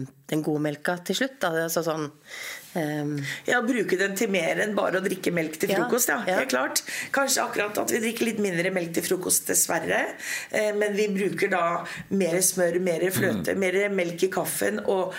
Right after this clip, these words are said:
Speaker 2: mer oster og mer syrnede produkter. Så helt klart at vi har, eh, forandret, eh, mønster i hvor, hva vi bruker melken til, altså forbrukeren. Eh, men, ehm, det har jo skjedd noe i Oste-Norge,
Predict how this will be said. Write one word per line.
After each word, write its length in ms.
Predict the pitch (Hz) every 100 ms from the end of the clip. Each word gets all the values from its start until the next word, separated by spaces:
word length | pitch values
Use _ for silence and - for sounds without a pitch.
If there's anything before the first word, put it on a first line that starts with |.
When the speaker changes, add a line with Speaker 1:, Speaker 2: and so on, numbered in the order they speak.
| -
Speaker 2:
mer 380 | 202 202 - 165
oster 500 | - - - - 160
og 80 | 175
mer 380 | 185 165 160 175
syrnede 480 | - 208 160 156 156
produkter. 440 | 156 160 160 - 190
Så 220 | - - - - -
helt 160 | 226 220
klart 240 | 175 170
at 160 | 180 202
vi 200 | 196 -
har, 240 | 202 185 175 - - - - -
eh, 340 | - - - 95
forandret, 800 | - 208 170 165 160 196 190 -
eh, 220 | 190 185
mønster 440 | 175 160 - 185
i 120 | 175 175
hvor, 220 | 180 175
hva 200 | 165 156
vi 100 | 170
bruker 560 | 165 175 165 156 - 170
melken 460 | 160 151 - 170
til, 260 | 180 262 330 - - -
altså 240 | 196 190
forbrukeren. 580 | 180 190 170 156 160 269 - - - - - - -
Eh, 520 | 208 208 208 196 -
men, 280 | - 240 233
ehm, 380 | 240 240 233 - - -
det 200 | 202 240
har 300 | 214 208 180
jo 100 | 196
skjedd 460 | 220 - 196 170 165 - - -
noe 360 | 190 190 170
i 300 | 175 - 208
Oste-Norge, 960 | - 262 - - 170 156 151 147 220 233